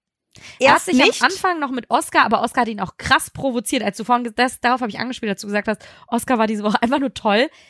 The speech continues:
Speaker 1: Am Anfang hat der Luca krass provoziert.
Speaker 2: Ja gut, aber kann ich immer noch, also ich weiß nicht, also aber ich glaube, es
Speaker 1: Dieses
Speaker 2: liegt
Speaker 1: Provokante, das macht mich schon immer sauer an Oscar.
Speaker 2: Nee, das finde ich total,
Speaker 1: Ich
Speaker 2: ich find's
Speaker 1: kann ihn verstehen, dass er nicht, dass er Luca nicht mag,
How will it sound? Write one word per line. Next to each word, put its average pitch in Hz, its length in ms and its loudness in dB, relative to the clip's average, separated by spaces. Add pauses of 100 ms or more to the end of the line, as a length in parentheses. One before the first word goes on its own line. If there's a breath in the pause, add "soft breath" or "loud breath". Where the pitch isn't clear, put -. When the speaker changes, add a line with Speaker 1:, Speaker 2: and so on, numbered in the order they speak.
(220 soft breath)
Speaker 1:
Am 240 140 2
Anfang 294 320 0
hat 277 120 -2
der 240 100 2
Luca 262 260 0
krass - 380 0
provoziert. 254 840 -2
Speaker 2:
Ja 214 140 4
gut, 208 160 0
aber 190 120 4
kann 220 160 -2
ich 208 140 0
immer 320 160 2
noch, 277 220 2
also 240 180 2 (280 loud breath)
ich 220 160 -4
weiß 277 180 6
nicht, 285 200 0
also 226 200 0
aber 240 180 2
ich 254 80 -2
glaube, 320 160 4
es 262 60 2
Speaker 1:
Dieses 285 160 4
Speaker 2:
liegt 269 140 -4
Speaker 1:
Provokante, 285 680 -2
das 226 140 -4
macht 269 160 0
mich 262 140 -4
schon 220 160 -8
immer 254 260 2
sauer 175 240 0
an 160 160 -4
Oscar. 156 480 -10
Speaker 2:
Nee, 254 240 6
das 247 120 2
finde 269 140 -2
ich - 80 -4
total, 240 200 -2
Speaker 1:
Ich - 40 0
Speaker 2:
ich - 40 -6
find's 277 140 4
Speaker 1:
kann 294 80 0
ihn 269 80 -6
verstehen, 330 320 -6
dass 247 140 -4
er 202 120 -4
nicht, 196 320 -10
dass 202 160 -8
er 196 80 -2
Luca 208 200 -10
nicht 180 180 -10
mag, 190 280 -6